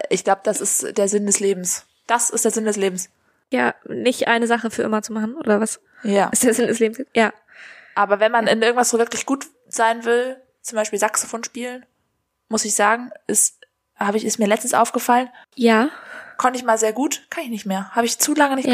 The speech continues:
Speaker 1: gemacht.
Speaker 2: Ich kenn halt aber Menschen auch, die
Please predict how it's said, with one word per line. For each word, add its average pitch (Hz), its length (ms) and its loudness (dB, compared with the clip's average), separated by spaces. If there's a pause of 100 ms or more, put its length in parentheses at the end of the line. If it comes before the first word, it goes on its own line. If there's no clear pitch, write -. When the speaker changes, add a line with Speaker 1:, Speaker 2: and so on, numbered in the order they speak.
(140)
Speaker 1:
gemacht. - 120 -8 (1400)
Speaker 2:
Ich - 180 2
kenn 320 320 -2
halt 220 220 0
aber 208 220 0
Menschen 202 400 0
auch, 214 460 0 (1300)
die 247 360 2